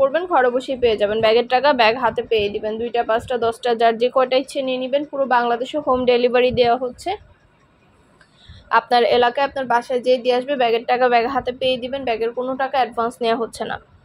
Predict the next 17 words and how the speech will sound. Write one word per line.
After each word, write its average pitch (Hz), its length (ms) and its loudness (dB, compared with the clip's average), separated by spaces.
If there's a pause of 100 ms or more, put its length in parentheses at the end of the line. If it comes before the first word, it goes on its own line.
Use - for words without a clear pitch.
(240)
অর্ডার 240 280 2
করতে 254 280 -6
হলে 277 180 2
স্ক্রিনশট 269 480 -4
দিতে 262 240 -4
হবে, 269 240 4
ইমো, 262 240 -2 (100)
WhatsApp-এ 254 400 -2
মেসেজ 240 380 -10
করতে 262 260 -4
হবে, 262 240 0
নাম, 240 240 0
ঠিকানা, 254 300 -2
ফোন 262 200 -4
নাম্বার, 247 320 -2
ডেলিভারি 226 400 0
চার্জ 233 280 -2